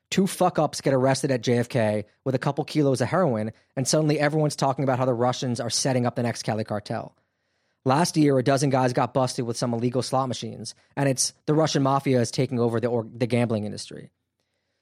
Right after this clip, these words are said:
So he actually called the Russian mob a flea on a horse as far as organized crime goes, and again, like, I, I can't suss it out, man. Like, it's hard to, it's hard to make heads or tails of the whole thing.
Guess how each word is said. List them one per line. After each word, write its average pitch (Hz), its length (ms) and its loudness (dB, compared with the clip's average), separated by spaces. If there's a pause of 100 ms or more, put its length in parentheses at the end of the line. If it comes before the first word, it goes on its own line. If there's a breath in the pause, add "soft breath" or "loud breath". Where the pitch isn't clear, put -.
(100)
So 147 100 2
he 185 240 4
actually 165 240 0
called 156 240 -2
the 143 40 -2
Russian 139 280 0
mob 123 280 0
a 127 60 -2
flea 151 440 0
on 131 160 0
a 120 40 2
horse 127 420 0
as 113 120 -6
far 120 180 0
as 110 100 -2
organized 113 400 -4
crime 123 260 -2
goes, 107 380 -6 (1300)
and 190 140 -6 (140)
again, 196 320 2
like, 123 160 -2
I, 147 320 2
I 147 140 0
can't 180 260 -2
suss - 200 0
it 170 60 2
out, 185 180 2
man. 117 180 -2
Like, 127 140 -2
it's 135 100 -6
hard 131 260 0
to, 139 120 2
it's 127 120 -4
hard 131 180 0
to 156 60 -2
make 135 160 -2
heads 123 200 -2
or 117 40 -6
tails 127 300 0
of 117 40 -6
the 104 60 -4
whole 110 160 -6
thing. 123 280 -8